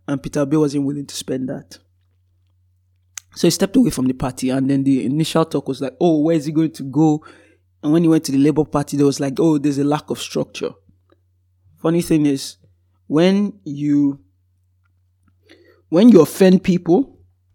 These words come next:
omo, you see when they structure. The fact that Peter Obi hasn't bought any single,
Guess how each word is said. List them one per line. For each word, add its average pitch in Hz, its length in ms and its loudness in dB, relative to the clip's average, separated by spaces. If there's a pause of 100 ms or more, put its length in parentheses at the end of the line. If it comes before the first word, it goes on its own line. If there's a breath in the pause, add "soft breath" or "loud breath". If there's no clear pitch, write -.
(180)
omo, 147 300 -2 (480)
you 143 160 -2
see 196 320 -2
when 165 220 2
they 131 100 -4
structure. - 500 -10 (1160 soft breath)
The 202 80 -8
fact 285 200 -6
that 196 140 4
Peter 180 180 -2
Obi 165 220 0
hasn't 165 520 -2
bought 165 340 0
any 170 220 0
single, 160 760 -2